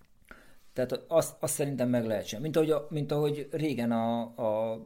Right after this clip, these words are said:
tényleg azt mondta a, a Molnár Sanyi is, hogy a legrosszabb tanítvány, aki maratonfutó tanítvány volt, aki csak néha lejött edzésre, az is futott kettő harmincat. A jobbak kettő húszat, vagy alatta.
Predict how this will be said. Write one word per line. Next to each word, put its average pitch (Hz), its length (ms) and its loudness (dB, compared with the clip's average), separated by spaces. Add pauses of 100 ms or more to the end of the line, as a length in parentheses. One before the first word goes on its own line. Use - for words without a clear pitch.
tényleg 110 320 -2
azt 110 220 -4
mondta 98 520 -2
a, 101 100 -6 (1200)
a 107 300 -4 (1120)
Molnár 104 400 -4
Sanyi 104 380 -6
is, - 180 -10
hogy 101 240 -6 (380)
a - 80 -4
legrosszabb 113 580 0
tanítvány, 98 540 -8
aki 90 200 -12
maratonfutó 95 600 -10
tanítvány 98 540 -12
volt, 104 180 -10
aki - 80 -12
csak - 160 -6
néha 147 300 2
lejött 107 320 -2
edzésre, 95 600 -8
az - 140 -6
is 190 100 -6
futott - 280 -8
kettő - 280 -14
harmincat. - 760 -16 (720)
A - 80 -8
jobbak 131 340 0
kettő 147 320 -2
húszat, 139 380 -4
vagy 113 140 0
alatta. - 460 -2